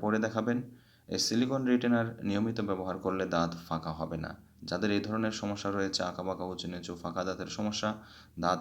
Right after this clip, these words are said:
এবং মাড়ি উঁচু, হাসিতে আত্মবিশ্বাস পাচ্ছেন না, মানুষের সামনে হাসতে পারছেন না, তারা এই ধরনের ব্যথামুক্ত অর্থোডন্টিক চিকিৎসা নিয়ে জীবন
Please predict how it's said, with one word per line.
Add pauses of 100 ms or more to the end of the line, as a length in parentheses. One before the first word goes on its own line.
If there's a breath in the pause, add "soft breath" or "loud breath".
এবং (120)
মাড়ি (140)
উঁচু, (560 loud breath)
হাসিতে (100)
আত্মবিশ্বাস (100)
পাচ্ছেন
না, (560 loud breath)
মানুষের
সামনে (100)
হাসতে
পারছেন
না,
তারা
এই
ধরনের
ব্যথামুক্ত (160)
অর্থোডন্টিক
চিকিৎসা
নিয়ে (480 loud breath)
জীবন